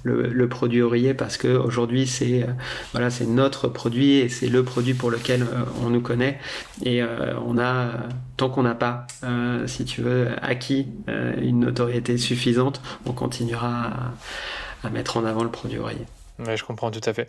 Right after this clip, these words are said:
Speaker 2: Bon, en tout cas, c'est bien l'initiative d'avoir une gamme de produits, donc, enfin, qu'on, une gamme de condu-, produits plus complète,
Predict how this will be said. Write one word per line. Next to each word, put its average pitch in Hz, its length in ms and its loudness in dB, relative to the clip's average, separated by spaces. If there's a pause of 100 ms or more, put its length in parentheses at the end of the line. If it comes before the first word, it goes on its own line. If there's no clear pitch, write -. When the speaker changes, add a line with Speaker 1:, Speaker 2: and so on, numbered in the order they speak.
(200)
Speaker 2:
Bon, 127 60 2
en 120 60 4
tout - 80 -6
cas, 175 120 6
c'est 170 140 0
bien 135 160 4
l'initiative 120 380 0
d'avoir 110 220 4
une 110 100 -4
gamme 120 180 2
de 123 80 -4
produits, 117 300 -2
donc, 123 100 -8
enfin, 104 400 -2
qu'on, 113 160 -6
une 110 100 -6
gamme 117 180 2
de 120 60 0
condu-, 123 220 0
produits 123 380 -2
plus 151 180 0
complète, 139 500 2